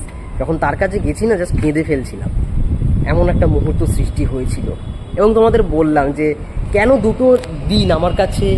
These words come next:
এই দুটো ডে, থার্টিথ of November এবং,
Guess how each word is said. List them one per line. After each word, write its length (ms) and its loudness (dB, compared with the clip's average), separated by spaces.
এই 100 0
দুটো 380 2
ডে, 220 2
থার্টিথ 380 2
of 120 2
November 460 2
এবং, 240 2